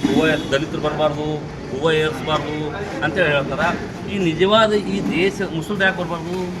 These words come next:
ಭಾರತೀಯರವರು, ಪಾಕಿಸ್ತಾನದಿಂದ ಬಂದ ಮುಸ್ಲಿಮ್ಸ್ರಲ್ಲ ಅವರು, ಭಾರತ ದೇಶದ ಮುಸ್ಲಿಮ್ಸರು. ಈ ದೇಶದಲ್ಲಿ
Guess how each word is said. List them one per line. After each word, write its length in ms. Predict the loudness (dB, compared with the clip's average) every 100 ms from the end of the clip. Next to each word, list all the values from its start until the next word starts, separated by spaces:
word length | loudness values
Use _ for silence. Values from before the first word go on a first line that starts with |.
| -10 -10 -10 -10 -12 -12 -12 -12 -12 -10 -10 -2
ಭಾರತೀಯರವರು, 840 | 2 2 2 -2 -4 -4 -4 -4 -2
ಪಾಕಿಸ್ತಾನದಿಂದ 560 | -2 -4 -4 -4 -4
ಬಂದ 140 | -4 -4
ಮುಸ್ಲಿಮ್ಸ್ರಲ್ಲ 640 | -4 -4 -6 -2 0 2
ಅವರು, 140 | 2 0 0 -2 -4 -4 2
ಭಾರತ 280 | 2 2
ದೇಶದ 340 | -4 -4 -4 -8
ಮುಸ್ಲಿಮ್ಸರು. 640 | -10 -10 -10 -10 -10 -12 -12 -12 -12 -10 -6
ಈ 140 | -6 -2
ದೇಶದಲ್ಲಿ 580 | -2 -2 -2 -2 0